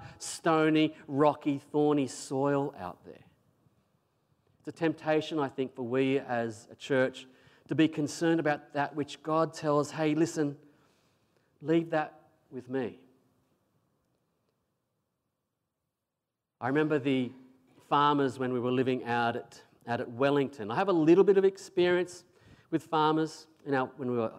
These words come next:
shared with you before, when we first got married, Carly and I lived at Wellington near Dubbo. And I was working in the bank, and I did a lot of loans for, for farmers, and I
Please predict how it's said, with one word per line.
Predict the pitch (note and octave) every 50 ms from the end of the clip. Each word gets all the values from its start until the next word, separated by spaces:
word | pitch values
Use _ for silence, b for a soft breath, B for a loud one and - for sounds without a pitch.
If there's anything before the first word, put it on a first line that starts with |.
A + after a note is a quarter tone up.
| - - -
shared | - - - D#3 D3
with | C3 B2 B2
you | A2+
before, | A2 G#2 - - A2+ A#2+ B2 A#2+ A2
when | A#2 A2 G#2
we | G#2
first | G2+ - _ C3 B2+ B2 - -
got | A#2 G#2+ - G#2+
married, | A2 A2 A2+ A#2+ A#2 A#2+
Carly | - - B2+ B2 A#2 A#2+
and | A2+ A2+
I | A2+ A2
lived | A2 A2+ A2 -
at | A#2+ -
Wellington | A#2+ C#3 D3+ D#3+ E3+ D#3+ - - F2+ E2+
near | F#2 G2+ G2
Dubbo. | - - B2+ B2+ B2 G#2+ E2+ D2 - _ b b b b b b b b b b _ G2
And | F#2 F#2 F#2+
I |
was | G2 G#2 G#2+
working | C#3+ D3 C#3+ C#3 D#3+ D3 C3 C3 B2+ -
in | C#3+ C3 B2+ A2
the | A2
bank, | G2 - C#3 C3+ C#3 B2 C3
and | C3+
I | E3 G3+
did | A3
a | G3
lot | D#3+ D#3 C#3+
of | C#3
loans | C#3 C#3 C#3 D3 D#3 D3+ D3+ C#3+ D3
for, | - C3 B2 - -
for | - A2+
farmers, | - - C#3+ C#3+ D#3 E3 D#3 C3 A2+ G#2+ G#2+ G#2 G#2
and | B2 C3+ C#3
I | C#3 C3